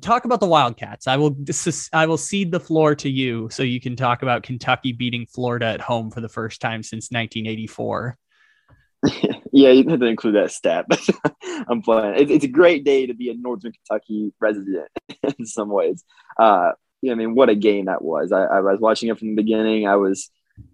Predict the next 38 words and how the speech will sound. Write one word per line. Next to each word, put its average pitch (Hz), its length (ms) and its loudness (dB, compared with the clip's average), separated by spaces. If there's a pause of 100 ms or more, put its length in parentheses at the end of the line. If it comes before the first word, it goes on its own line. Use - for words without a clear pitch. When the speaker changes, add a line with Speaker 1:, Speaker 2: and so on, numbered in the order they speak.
(460)
Speaker 2:
honestly, 180 300 6
didn't 156 160 2
have 170 100 0
high 165 160 4
expectations. 156 640 0
I - 20 -4
kinda 127 160 -4
felt 123 160 2
like 123 80 2
this 123 160 -2
was 120 120 -4
gonna 120 100 -4
be 117 80 0
written 117 200 2
down 113 200 0
as 110 80 -2
a 107 40 2
loss. 123 640 2
Uh, 110 220 2
Cincinnati 131 560 0
has, 127 540 -4 (340)
or 110 220 -4 (100)
excuse 123 260 -14
me, 107 60 -8
not 101 140 -6
Cincinnati, 95 320 -4
Kentucky. 139 460 4
I'm 104 100 -2
<laughs> - 20 -6
sorry, - 180 -6 (220)
please 107 160 0
talking 101 140 -4
about 80 100 -10
Cincinnati. 104 500 0 (300)
Uh, 104 240 4
Kentucky 165 420 2
has 143 180 2
a, 123 240 2